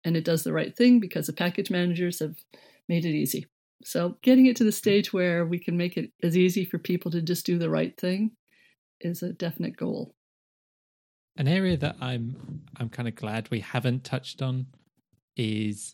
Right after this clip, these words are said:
Speaker 2: the whole smart contracts movement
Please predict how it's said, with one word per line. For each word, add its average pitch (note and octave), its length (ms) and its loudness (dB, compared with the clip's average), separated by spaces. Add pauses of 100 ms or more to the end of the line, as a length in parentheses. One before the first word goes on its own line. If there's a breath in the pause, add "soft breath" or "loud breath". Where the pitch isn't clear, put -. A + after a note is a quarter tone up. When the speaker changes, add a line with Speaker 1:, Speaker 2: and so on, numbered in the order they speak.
Speaker 2:
the A2 240 -6
whole C3+ 460 2
smart A#2+ 560 -4
contracts - 640 -4
movement E3+ 500 4